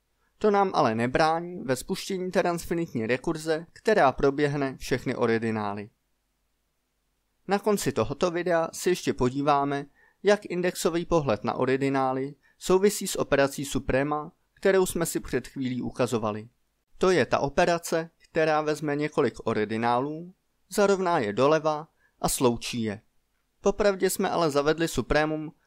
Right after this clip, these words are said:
trochu nestandardním způsobem, protože jsme to tak zrovna potřebovali.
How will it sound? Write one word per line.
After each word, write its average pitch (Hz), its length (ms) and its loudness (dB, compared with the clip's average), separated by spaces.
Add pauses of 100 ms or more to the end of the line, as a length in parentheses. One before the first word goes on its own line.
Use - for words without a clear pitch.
(120)
trochu 208 360 4
nestandardním 143 800 0
způsobem, 147 720 -4 (240)
protože 185 440 2
jsme 156 240 2
to 160 140 0
tak 151 180 2
zrovna 131 380 4
potřebovali. 117 800 0